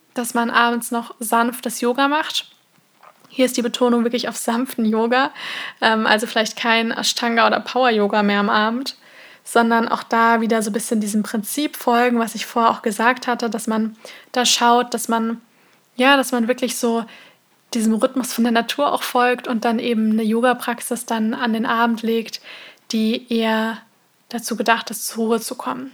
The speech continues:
Ja, wunderbar ist der eben Yin-Yoga. Das ist so ein ganz restaurativer Yoga-Stil, der den Körper nochmal so ein bisschen durchdehnt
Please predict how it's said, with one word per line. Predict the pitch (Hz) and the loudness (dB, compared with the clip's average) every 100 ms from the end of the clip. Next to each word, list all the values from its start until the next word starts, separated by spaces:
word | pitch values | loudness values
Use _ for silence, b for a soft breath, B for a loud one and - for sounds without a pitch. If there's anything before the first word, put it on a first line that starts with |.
| _ | _
Ja, | 226 226 | -6 -2
wunderbar | 226 226 226 226 | 0 2 2 2
ist | 220 - | 0 -2
der | |
eben | 240 214 | 0 2
Yin-Yoga. | 208 220 220 214 208 214 | 2 2 2 0 0 -2
Das | 220 | -4
ist | - | -6
so | 233 | -4
ein | 214 | -2
ganz | 220 - | -2 -2
restaurativer | 247 233 233 226 220 220 | -4 -2 -2 -2 -2 0
Yoga-Stil, | 214 226 240 233 - 233 233 226 B B B B - | 2 2 0 -2 -2 0 0 -2 B B B B -6
der | 226 226 220 247 - _ | -2 0 -2 -4 -12 _
den | 247 220 | -4 0
Körper | 240 233 233 | 0 2 2
nochmal | 226 233 | 2 0
so | 214 | -2
ein | |
bisschen | 220 - 233 214 | -4 -4 -2 0
durchdehnt | 240 240 240 - 226 233 233 | 0 -2 -4 -2 0 2 0